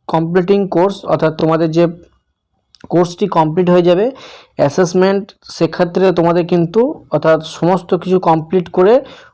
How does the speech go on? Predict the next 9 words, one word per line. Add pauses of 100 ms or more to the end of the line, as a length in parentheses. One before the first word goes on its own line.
(180)
নমিনেট (120)
করে (120)
কিন্তু (420)
তোমাদের
ডাব্লিউবিএসসিবিটি (200)
যে (320)
অফিসিয়াল (140)
ওয়েবসাইট
রয়েছে,